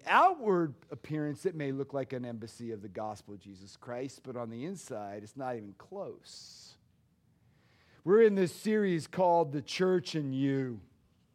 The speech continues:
And last week in our series, we looked at the focus that we have, our beautiful,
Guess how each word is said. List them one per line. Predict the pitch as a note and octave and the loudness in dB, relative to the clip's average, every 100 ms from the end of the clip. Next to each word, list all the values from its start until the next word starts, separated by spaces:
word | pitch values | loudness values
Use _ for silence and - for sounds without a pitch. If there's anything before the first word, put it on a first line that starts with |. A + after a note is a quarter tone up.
| _ _ _ _ _ - | _ _ _ _ _ -14
And | C3 C3+ | -8 0
last | D#3+ F#3 F#3 - | 6 6 6 2
week | C#3+ C#3+ C#3 - _ - _ - | -2 0 -2 -6 _ -20 _ -10
in | D#3 D#3 | -4 0
our | D3+ C#3 | 0 -2
series, | - D3+ D3 C#3+ A2+ | -4 -4 -2 -4 -2
we | E3 | 0
looked | F3 E3 | 0 0
at | E3+ D3+ | -2 -2
the | D3 | -6
focus | - - E3 E3 D3 B2 - - | -12 0 0 2 -4 -8 -10 -6
that | D3+ A#2+ | -6 -4
we | B2 A#2 | -8 -10
have, | A2+ F#2+ D#2+ F2 - - | -10 -12 -14 -18 -20 -4
our | E3 E3 | 2 2
beautiful, | A#2+ - D3 F#3+ G3 F3+ - D#3+ A#2+ | 2 -6 0 4 6 4 2 -4 -6